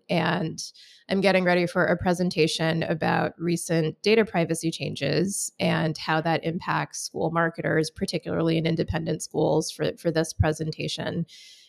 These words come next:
And so I'm learning more about that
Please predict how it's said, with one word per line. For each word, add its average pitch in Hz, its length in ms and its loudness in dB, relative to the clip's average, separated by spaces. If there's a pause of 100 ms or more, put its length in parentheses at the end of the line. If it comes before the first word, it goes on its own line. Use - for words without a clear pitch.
(120)
And 185 200 2
so 185 640 4 (140)
I'm 165 520 0
learning 185 400 2
more 196 160 2
about 202 240 2
that 220 360 2